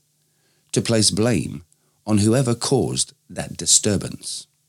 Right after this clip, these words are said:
The need for forgiveness usually means that we blame someone for what they did,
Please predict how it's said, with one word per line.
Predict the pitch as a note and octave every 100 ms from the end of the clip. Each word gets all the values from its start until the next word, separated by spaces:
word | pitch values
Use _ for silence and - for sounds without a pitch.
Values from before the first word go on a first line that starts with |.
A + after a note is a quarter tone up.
| _ _ _ _ _ _ _ _ _ _ -
The | A2
need | B2 D#3+ B2+
for | -
forgiveness | A2 F#2+ E2 A2 D#2+ - - - _ _ _ _ - _ _
usually | F#2 A#2+ D#3 D#3+ B2+
means | G#2 G2 B1 - - - - _ _ _ -
that | A2+ A#2
we | - A#2+
blame | G2+ A#2+ C#3
someone | C#3 E2 C2+ B1+ C2+ _
for | - G#2
what | G2+ -
they | F#2+
did, | F#2 E2 F#2+ B1+ -